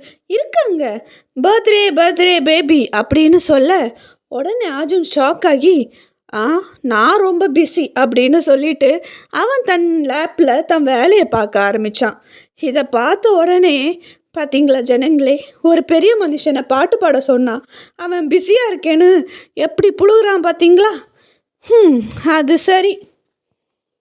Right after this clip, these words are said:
அப்போ கௌரி, "சரி, சரி, நான் உங்களுக்கு கம்பெனி கொடுக்குறேன், நம்ம ரெண்டு பேரும் சேர்ந்து பாடலாமா?" அப்படின்னு கேட்க, அர்ஜுன் சிரிச்சுக்கிட்டே சரின்னு சொன்னான். இதை கேட்ட விஜய், "பாடுறா,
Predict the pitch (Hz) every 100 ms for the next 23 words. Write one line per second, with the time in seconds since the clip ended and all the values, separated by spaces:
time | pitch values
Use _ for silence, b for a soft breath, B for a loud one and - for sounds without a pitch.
0 | _ _ _ 554 453 294 277 294 330 381
1 | 240 b b _ - 311 285 330 - 339
2 | 381 - - b 277 240 262 508 415 349
3 | 269 285 285 262 294 311 254 262 247 226
4 | - b b _ 254 302 285 302 440 440
5 | 427 427 339 330 349 285 294 392 285 262
6 | 320 262 - 233 240 226 294 269 254 254
7 | 254 240 B B B _ - 262 494 494
8 | 339 269 311 294 320 226 226 277 - 330
9 | 339 392 359 277 226 208 - _ - 330
10 | 494 523 466 339 277 226 B B B _
11 | 240 233 240 349 330 359 - _ _ 320
12 | 320 302 339